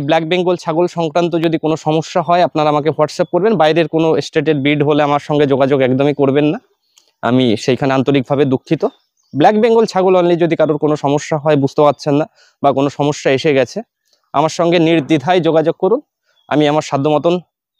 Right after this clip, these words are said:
বহুদিন ধরে চেষ্টা করছি মানুষের পাশে থাকার, মানুষের সঙ্গে সম্পর্ক রাখার, তো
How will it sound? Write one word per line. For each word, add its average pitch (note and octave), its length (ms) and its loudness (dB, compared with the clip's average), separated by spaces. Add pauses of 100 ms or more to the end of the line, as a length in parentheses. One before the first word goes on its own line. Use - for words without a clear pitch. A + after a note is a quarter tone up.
(120)
বহুদিন C#3+ 560 2
ধরে E3 220 0
চেষ্টা - 280 -8
করছি D3+ 260 -2
মানুষের D#3 360 0
পাশে C#3 260 -2
থাকার, D3+ 300 0 (600)
মানুষের D#3 540 2
সঙ্গে E3+ 420 -2
সম্পর্ক D3+ 440 -2
রাখার, D#3 400 -2 (640)
তো D3+ 260 2